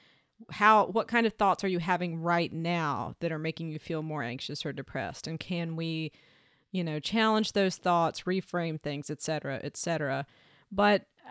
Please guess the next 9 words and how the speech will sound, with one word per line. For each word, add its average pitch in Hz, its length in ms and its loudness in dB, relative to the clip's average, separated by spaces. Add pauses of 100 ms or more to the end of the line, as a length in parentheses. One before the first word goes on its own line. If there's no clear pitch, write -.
I 247 100 6
think 320 220 0
one 285 100 4
of 269 60 4
the 233 80 4
most 202 280 2
important 180 600 -2
messages 175 920 0
that, 165 300 0